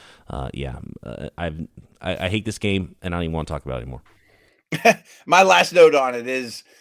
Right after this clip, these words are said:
Speaker 2: I, I know Mahomes is a god, and you can't say anything bad about him, and he's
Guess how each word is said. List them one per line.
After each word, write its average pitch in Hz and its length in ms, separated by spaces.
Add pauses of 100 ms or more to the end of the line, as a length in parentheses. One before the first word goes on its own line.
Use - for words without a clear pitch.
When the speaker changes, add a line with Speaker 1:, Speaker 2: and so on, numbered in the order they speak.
(440)
Speaker 2:
I, 131 200
I 170 160
know 196 560
Mahomes 147 580
is 139 180
a 127 60
god, 143 400
and 120 200
you 113 60
can't 151 180
say 160 80
anything 135 140
bad 131 200
about 127 240
him, 120 220
and 113 260
he's 127 500